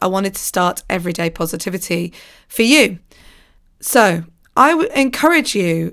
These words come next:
to find a group of people who are positive, who will put the wind in your sails, and form a WhatsApp group with them so that you're in touch with them all the time.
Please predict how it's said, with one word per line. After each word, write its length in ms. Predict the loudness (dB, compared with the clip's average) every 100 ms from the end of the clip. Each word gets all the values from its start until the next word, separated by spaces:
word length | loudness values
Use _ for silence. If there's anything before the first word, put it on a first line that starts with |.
| -8
to 120 | -10
find 360 | 0 2 4 0
a 40 |
group 280 | -2 -4 -4
of 100 | -8
people 520 | -6 -6 -4 -4 -4
who 260 | -4 -4 0
are 240 | 2 2
positive, 540 | 0 -4 -4 -8 -8 -4
who 180 | -4
will 320 | -2 2 2 2
put 220 | -2 -4
the 100 | -4
wind 220 | -4 -2
in 140 | -4
your 140 | -4 -6
sails, 560 | -4 -4 -4 -6 -8 -12 -20 -20 -20 -12 -4
and 220 | -4 -4
form 460 | -12 -2 2 4 4
a 80 | 4
WhatsApp 480 | 2 0 -2 -2
group 240 | -4 -4 -4
with 120 | -4
them 140 | -6
so 180 | -4 -4
that 140 | -4 -4
you're 140 | -4
in 100 | -4
touch 300 | -4 -6 -6
with 100 | -6
them 140 | -8 -6
all 140 | -6
the 100 | -6
time. 340 | -6 -4 -4